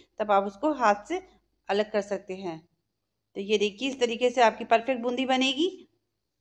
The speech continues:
और इसको अच्छे से, जैसे ही बूंदी निकाल लें, आप आँच धीमे करके और फटाफट से इसको झारे से इस तरीके से जो हमने जाली रखी है, उसके नीचे एक प्लेट रख दी है हमने,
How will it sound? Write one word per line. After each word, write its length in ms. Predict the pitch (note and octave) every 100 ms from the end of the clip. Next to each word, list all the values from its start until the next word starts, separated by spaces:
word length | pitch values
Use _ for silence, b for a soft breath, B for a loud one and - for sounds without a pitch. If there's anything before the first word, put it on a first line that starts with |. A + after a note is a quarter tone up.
| _ _ -
और 100 | G3
इसको 180 | G3
अच्छे 240 | A3 G#3+ A#3
से, 180 | A3+ E4+ F4 _ _ _ _ _ _ _ _ -
जैसे 220 | A3 C#4+
ही 40 |
बूंदी 260 | A3+ B3 B3
निकाल 300 | A#3+ A#3+ B3+
लें, 100 | D#4+
आप 220 | E4+ C4+
आँच 180 | A3+ A3
धीमे 240 | A3 A3 B3+
करके 340 | C#4 B3+ D#4+
और 120 | F#4 D4
फटाफट 420 | C4 A#3+ A#3 B3
से 160 | B3+
इसको 200 | A#3+ -
झारे 300 | B3 A3+ G#3
से 140 | G#3+ C#4+
इस 120 | C#4
तरीके 280 | A#3+ A3 A#3+
से 160 | A#3 E4+ - _ _ _ _ _ _ _ _ _ -
जो 160 | G#3
हमने 200 | A#3 A#3
जाली 300 | G#3+ G3+ A#3+
रखी 300 | D#4 C#4+ C#4+
है, 140 | C#4 G4+ F4+ _ _ _ _ _ _ _ _ _ _ _ _ _ _ -
उसके 220 | G#3+ B3
नीचे 240 | A#3 A#3
एक 120 | B3+ B3+
प्लेट 260 | A#3+ C4+
रख 160 | D4 B3+
दी 140 | D4
है 80 | D#4
हमने, 220 | C#4+ E4